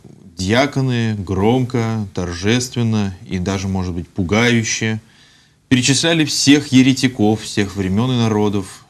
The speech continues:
и заканчивали словами: «Да будет им всем анафема». Честно говоря, признаюсь, меня, э, такое чинопоследование всегда несколько пугало, потому что есть ощущение, что мы очень громко заявляем о том, кто не наш,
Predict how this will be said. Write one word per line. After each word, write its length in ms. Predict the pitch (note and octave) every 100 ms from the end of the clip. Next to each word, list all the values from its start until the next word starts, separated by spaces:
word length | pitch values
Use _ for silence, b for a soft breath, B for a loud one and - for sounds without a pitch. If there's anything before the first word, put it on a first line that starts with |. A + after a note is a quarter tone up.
| -
и 320 | G2 G2 F#2+
заканчивали 1000 | F2 E2 A2 A#2+ A#2 - A2 G#2+ G#2 G#2
словами: 640 | - F#2 F2 F#2 F#2+ F#2 E2+
«Да 160 | F#2
будет 500 | F2 A2 A#2 A2 G#2
им 140 | G2 F#2+
всем 420 | - G#2 G2 F#2 -
анафема». 720 | F#2 G2+ G2+ F#2+ F2 D#2+ - _ B B B B B B B B
Честно 320 | - F#3+ C3+
говоря, 360 | A#2 A2+ G#2 F2
признаюсь, 640 | - A2 A2 G2+ F2+ F#2
меня, 340 | G#2+ C#3+ C#3+ -
э, 180 | A2 G#2+
такое 300 | A2 A2 A#2
чинопоследование 840 | G#2+ A2 G2+ G#2+ D3+ D#3 C3+ A#2 G#2+
всегда 520 | - F#2+ A#2 B2 A#2 -
несколько 520 | G2+ A2 - G2 G2
пугало, 680 | - B2+ A#2 A#2 F2+ E2 - -
потому 300 | - F#2+ G2+
что 180 | -
есть 260 | A2 A#2 A2
ощущение, 720 | G#2 A2 - E3+ G3+ E3+ A#2
что 200 | - A2+
мы 240 | A2 C3
очень 380 | A#2+ A2 - G#2
громко 480 | F#2+ A2+ C3 A2 G2
заявляем 600 | F2 G#2 G#2 A2+ G2 F2+
о 60 | F#2+
том, 240 | D3 D3+
кто 300 | A#2 - A#2
не 120 | A2+
наш, 440 | A#2 A2+ - -